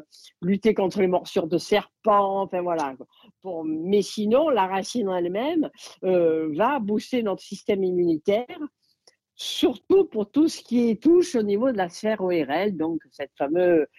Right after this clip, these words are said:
ces fameux virus et bactéries qui nous arrivent en, dans l'hiver. Euh, racine d'échinacée, son seul défaut, elle n'est pas agréable au goût, elle n'est pas très facile à utiliser en décoction.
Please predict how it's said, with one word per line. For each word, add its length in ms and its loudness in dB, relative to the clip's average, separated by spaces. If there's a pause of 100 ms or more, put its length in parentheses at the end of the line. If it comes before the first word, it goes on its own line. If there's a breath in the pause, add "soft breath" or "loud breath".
(160 loud breath)
ces 160 2
fameux 320 6
virus 580 4
et 80 4
bactéries 540 2
qui 100 2
nous 220 4
arrivent 440 2 (380 loud breath)
en, 380 2
dans 160 4
l'hiver. 680 4 (460)
Euh, 800 2 (200)
racine 340 2
d'échinacée, 760 2
son 240 0
seul 260 2
défaut, 500 -2 (500)
elle 120 0
n'est 120 4
pas 240 0
agréable 360 0
au 80 4
goût, 300 4 (500)
elle 220 0
n'est 60 -2
pas 240 -4
très 160 -2
facile 340 0
à 100 6
utiliser 460 -2
en 80 -2
décoction. 800 -2